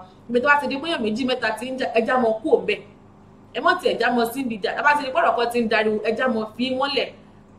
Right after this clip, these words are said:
Ara ti ń kan àwọn èèyàn, oníkálukú lára ń kan báyìí, gbogbo èèyàn báyìí ló ní nǹkan tó ń nọ́ọ̀sì nínú ara rẹ̀, ara ti ń kan gbogbo èèyàn. Ẹlòmíì bá kọ̀ rí pé ẹ gbá létí, ẹ, á ṣubú. Ẹlòmíì bá kọ̀ rí pé bí ẹ kọ̀ ra bu ni láti pé ó lọ, ó lọ ń yọ̀bẹ, ẹ ti ẹ̀ já sá fún káwa náà ká lè wà ní àlàáfíà. Pàápàá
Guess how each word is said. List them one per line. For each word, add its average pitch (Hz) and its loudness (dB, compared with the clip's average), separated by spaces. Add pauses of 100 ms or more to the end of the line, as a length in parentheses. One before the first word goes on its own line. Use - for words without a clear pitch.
(120)
Ara 294 8
ti 285 -4
ń 277 -4
kan 247 -4
àwọn 214 0
èèyàn, 202 -2
oníkálukú 311 0
lára 220 4
ń 240 2
kan 208 -8
báyìí, 226 2
gbogbo 233 -2
èèyàn 202 -2
báyìí 302 2
ló 247 8
ní 269 -4
nǹkan 214 -6
tó 262 -12
ń 277 -4
nọ́ọ̀sì 285 -4
nínú 202 -14
ara 190 -4
rẹ̀, 185 -6
ara 233 4
ti 247 -4
ń 240 -2
kan 202 -14
gbogbo 202 -10
èèyàn. 175 -6 (280)
Ẹlòmíì 277 0
bá 254 2
kọ̀ 277 4
rí 233 4
pé 233 0
ẹ 214 2
gbá 220 0
létí, 247 0 (240)
ẹ, 214 -4
á 214 -4
ṣubú. 226 -8 (440)
Ẹlòmíì 233 4
bá 262 2
kọ̀ 277 2
rí 226 4
pé 233 6
bí - 4
ẹ 208 4
kọ̀ 196 2
ra 202 2
bu 208 -8
ni 202 -10
láti 226 -4
pé 233 0
ó 226 8
lọ, 220 -2 (160)
ó 233 2
lọ 220 -2
ń 247 -4
yọ̀bẹ, 175 -4
ẹ 233 -6
ti 233 -4
ẹ̀ 170 -2
já - -6
sá 233 -6
fún 208 -12
káwa 294 0
náà 233 -4
ká 269 -6
lè 254 -6
wà 214 -4
ní 233 -8
àlàáfíà. 180 -6
Pàápàá 220 2